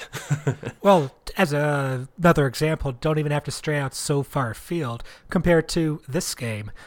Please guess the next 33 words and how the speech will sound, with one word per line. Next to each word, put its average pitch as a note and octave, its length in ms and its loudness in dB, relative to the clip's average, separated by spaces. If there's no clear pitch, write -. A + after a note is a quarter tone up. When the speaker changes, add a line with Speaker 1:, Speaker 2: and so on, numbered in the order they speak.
Speaker 2:
compared D#3+ 440 6
to E3+ 200 6
the C#3+ 300 0
w-, E3 240 -2
uh, E3 80 0
weapon D3 340 2
attachments. A#2+ 680 -6
Those D#3+ 260 0
things E3 220 -4
were D3 80 -2
huge. C#3 500 -4
S-, - 140 -10
changed E3+ 400 2
your D#3+ 120 4
strategy, D#3 800 2
and D#3+ 200 0
they C#3+ 100 0
didn't D#3 280 2
feel D3 560 2
piecemeal. A2 840 -4
Like, F#3 140 6
instead F#3+ 220 2
of F3+ 80 4
having D#3+ 320 4
ten E3+ 380 0
cards, C#3 420 0
what D#3+ 100 2
if D#3 100 -6
you D3+ 60 -2
got C#3+ 200 -2
to - 80 -14
pick - 260 -6
three? A2+ 500 -8